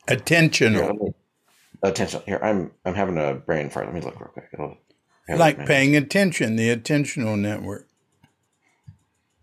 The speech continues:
Speaker 2: The dorsal attention network. Thank you. Yeah,
Speaker 1: The
Speaker 2: all right.
Speaker 1: what?
Speaker 2: Anyway, so the, the dorsal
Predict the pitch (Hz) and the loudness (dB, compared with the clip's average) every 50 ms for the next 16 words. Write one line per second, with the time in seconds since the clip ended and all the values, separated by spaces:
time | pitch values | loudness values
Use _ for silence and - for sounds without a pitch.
0 | - - - - - _ - 101 - 190 156 156 160 156 - 123 107 - - 73 | -20 -20 -20 -20 -16 _ -2 -2 0 4 6 6 6 6 6 4 2 2 2 -2
1 | - - 65 65 - 60 - - - 76 - - - - - - - - - - | -2 -4 -4 -4 -4 -4 -4 -2 -4 -4 -4 -6 -10 -12 -14 -20 -12 -2 2 4
2 | 135 139 127 123 135 147 175 214 240 226 - 160 151 131 107 - 143 - 127 131 | 6 6 8 8 8 8 8 8 6 6 4 4 4 4 4 4 2 4 4 4
3 | 123 - - - - _ _ _ _ - 139 - - - 156 156 156 165 180 175 | 2 2 -4 -16 -20 _ _ _ _ 0 0 0 2 4 8 8 10 10 8 8
4 | - - - 175 165 160 165 165 165 160 | 6 6 6 8 8 8 8 6 4 0